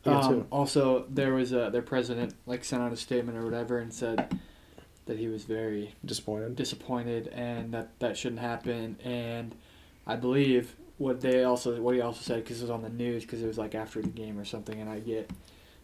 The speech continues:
Speaker 2: I'm from
Speaker 1: Yeah.
Speaker 2: that area and I get that news. Um, he said that if you wanna register for your classes, you have to get a covid test back. You have to get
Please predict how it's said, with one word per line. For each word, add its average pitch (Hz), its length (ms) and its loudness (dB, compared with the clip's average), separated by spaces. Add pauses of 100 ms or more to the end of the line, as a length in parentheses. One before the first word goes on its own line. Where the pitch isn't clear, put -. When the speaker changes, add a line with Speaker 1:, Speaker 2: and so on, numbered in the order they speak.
Speaker 2:
I'm 123 140 2
from 131 320 6
Speaker 1:
Yeah. 117 60 6
Speaker 2:
that 120 140 6
area 120 260 8
and 120 120 0
I 117 60 2
get 123 200 2
that 113 200 0
news. 123 480 2
Um, 113 500 0 (960)
he 131 240 2
said 123 680 6
that 120 380 2 (580)
if 147 140 -6
you 131 120 2
wanna 127 280 4 (420)
register 131 440 2
for 123 140 -2
your 117 100 2
classes, 117 480 -2
you 123 60 0
have 113 100 -2
to - 80 -14
get 117 160 -2
a 110 220 -4 (180)
covid 117 340 -2
test - 280 -10
back. 95 240 -6
You 123 100 -2
have 120 140 -2
to 120 80 -4
get 113 240 -2